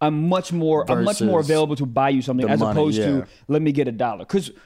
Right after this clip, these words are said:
Speaker 1: ninety-nine percent of the people that are out there begging, it's for money, not for, like, "Yo, can I get a Whopper?" If you want a sandwich, I'll buy you a sandwich. But I'm not gonna
Speaker 2: Right,
Speaker 1: give
Speaker 2: 'cause
Speaker 1: you
Speaker 2: you
Speaker 1: a
Speaker 2: know where it's
Speaker 1: dollar.
Speaker 2: going.
Speaker 1: Yeah, for black tar heroin in your, in your, your urethra.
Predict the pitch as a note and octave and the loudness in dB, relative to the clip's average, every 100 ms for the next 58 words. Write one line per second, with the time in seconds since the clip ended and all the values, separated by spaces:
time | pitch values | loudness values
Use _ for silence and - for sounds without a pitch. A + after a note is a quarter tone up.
0 | _ D#3 F#3 A#3 A3 G3+ F#3+ D#3+ F3 D#3+ | _ -4 -2 -2 -2 -2 -2 -4 -2 0
1 | D3+ C3+ D#3+ D3+ C#3 C3 C#3 C3 C3 A#2 | 0 -2 -2 -4 -2 0 0 0 -2 -4
2 | G#2 C#3 C3 A#2 A#2 B2+ A#2 B2 C#3+ A#2 | -2 -2 0 -2 -6 -6 -2 -2 -2 -4
3 | G#2+ A#2+ F#2 B2+ A#2+ A#2 B2 A#2+ A#2+ A#2+ | -6 -8 -8 -8 -6 -2 -2 -4 -6 -8
4 | G#2 A2 B2 A#2 G2+ - - _ _ D#3 | -8 -6 -6 -8 -16 -20 -20 _ _ -6
5 | E4 A4 C#4 - - A3 G3+ E3 G#3 A3+ | -2 0 0 -2 -2 -2 -2 -2 0 0
6 | D3 A2 C#3+ F3 G2+ F#2 - _ _ - | -2 -4 -6 -6 -8 -12 -20 _ _ -10
7 | D3 D#3+ G#2+ A2 G#2+ F3 C#3+ D3 C#3+ C#3 | -4 0 2 2 2 0 2 2 4 4
8 | A#2+ A#2+ A#2 B2+ A#2+ A2+ G#2 F2 F#2 - | 4 2 2 0 0 0 -2 -4 -10 -16
9 | _ D#3+ G3 B2+ A2+ C#3+ D3+ C#3+ C#3+ C3+ | _ -4 0 0 -2 -4 -2 -2 0 -2
10 | D3+ D3+ C3+ B2 A#2+ A#2 B2+ A#2+ A2+ A#2 | 0 0 0 -2 -4 -4 -2 -2 -2 -2
11 | A#2+ A#2+ E3 - G2 | -2 -2 -2 -4 -16